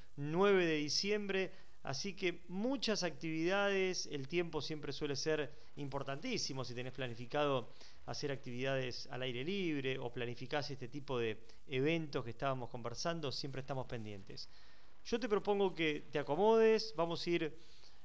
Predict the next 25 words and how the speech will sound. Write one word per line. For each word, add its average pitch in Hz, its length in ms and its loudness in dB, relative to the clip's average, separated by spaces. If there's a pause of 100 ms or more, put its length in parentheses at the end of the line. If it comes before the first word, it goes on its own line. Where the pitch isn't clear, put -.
haciendo 156 1080 4 (220)
en 151 180 -4
este 156 300 0
menú, 202 560 4 (640)
en 147 140 -2
este, 143 580 4
eh, 113 40 2
portfolio 180 840 4
que 147 80 2
te 139 140 -2
traigo 175 640 4 (180)
de 139 80 -2
las 135 140 2
distintas 165 800 0 (200)
posibilidades 143 800 2
que 143 80 -2
vamos 139 260 0
a 127 40 -4
estar 143 320 -2
hablando 139 320 -2
en 131 60 -2
el 127 80 -2
día 139 180 0
de 135 140 2
hoy. 190 260 4